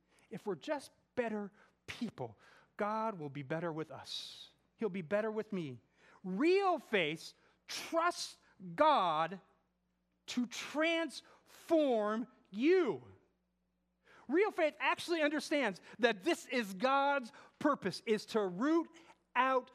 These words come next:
sin and that very nature, to destroy evil, death, and that sin nature in you. This is what he's accomplishing in the world,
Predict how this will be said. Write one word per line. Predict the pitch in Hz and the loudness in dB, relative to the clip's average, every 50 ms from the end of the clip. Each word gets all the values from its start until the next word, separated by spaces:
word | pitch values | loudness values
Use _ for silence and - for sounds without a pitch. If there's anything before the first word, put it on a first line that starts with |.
| - - _ | -20 -20 _
sin | - - - - - - - 359 330 285 240 220 220 | -14 -12 -10 -10 -8 -2 2 4 4 4 2 0 0
and | 202 190 202 208 | 0 0 2 2
that | 208 208 214 | 2 2 2
very | 185 185 185 277 285 285 277 277 285 285 | 0 -2 0 2 2 2 2 2 0 0
nature, | 262 247 247 254 254 254 - - - 185 156 - - - - - | 0 0 0 0 0 -2 -4 -4 -4 -4 -4 -6 -8 -16 -10 -6
to | - 208 | -4 -2
destroy | 233 233 - - - - 320 311 302 294 277 285 269 - | -2 -2 -2 -4 -2 2 4 6 8 6 6 4 0 -2
evil, | 294 302 339 330 330 254 208 202 185 165 - - - 196 - 180 175 165 | 0 2 4 4 2 2 0 0 -2 -2 -4 -8 -14 -14 -10 -10 -6 2
death, | 156 277 285 262 196 143 - - - - - - | 4 4 4 4 2 -4 -8 -16 -20 -20 -10 -2
and | - 208 208 214 | 0 0 2 2
that | 214 214 - - | 2 0 0 -4
sin | - - - 330 311 294 277 262 | -8 -2 0 0 2 2 2 2
nature | 254 240 208 - - - 220 220 196 - - - - 202 - _ - | 0 -2 -2 -4 -4 -2 -2 -2 -2 -4 -10 -14 -14 -14 -14 _ 0
in | 285 302 302 262 233 | 2 2 2 2 2
you. | 196 139 123 113 104 107 - _ _ _ _ _ _ _ _ _ _ _ _ _ _ _ _ _ _ _ _ - | 0 -4 -6 -8 -12 -16 -20 _ _ _ _ _ _ _ _ _ _ _ _ _ _ _ _ _ _ _ _ -16
This | - 147 139 208 339 - - | -16 -6 -2 -2 -2 0 -2
is | 262 208 | -4 -2
what | 190 208 202 | 0 0 0
he's | 170 196 175 175 | 0 0 -4 -4
accomplishing | 175 - - 220 196 175 151 170 - - 165 151 147 | -6 -6 -2 -2 -2 -2 -2 -6 -6 -6 -4 -4 -4
in | 147 139 | -4 -4
the | 143 135 | -6 -6
world, | 127 135 127 120 123 131 165 | -6 -8 -8 -8 -10 -12 -16